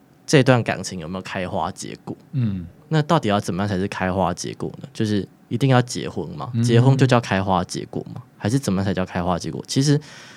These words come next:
Speaker 1: 没有这件事情的，就是你当下如果真的很快乐，或者你们真的过得很好，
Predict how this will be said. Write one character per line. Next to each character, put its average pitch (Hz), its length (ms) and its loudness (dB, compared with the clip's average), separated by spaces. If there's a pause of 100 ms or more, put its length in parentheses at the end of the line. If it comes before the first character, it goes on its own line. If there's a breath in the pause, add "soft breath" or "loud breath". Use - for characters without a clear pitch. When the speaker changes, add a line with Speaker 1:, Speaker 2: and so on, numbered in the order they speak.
(180 loud breath)
Speaker 1:
没 156 140 8
有 127 100 8
这 120 140 2
件 113 200 6
事 104 160 0
情 - 220 -4
的， - 100 -6
就 107 120 -4
是 107 200 -2 (140)
你 107 180 -2
当 123 220 4
下 127 220 6
如 98 120 4
果 95 120 4
真 110 160 -2
的 104 60 -2
很 101 140 -2
快 95 220 0
乐， 85 180 -4
或 107 120 -4
者 110 60 0
你 98 120 -2
们 87 120 -4
真 107 120 -2
的 101 80 0
过 104 200 2
得 71 140 -4
很 - 160 -10
好， - 240 -6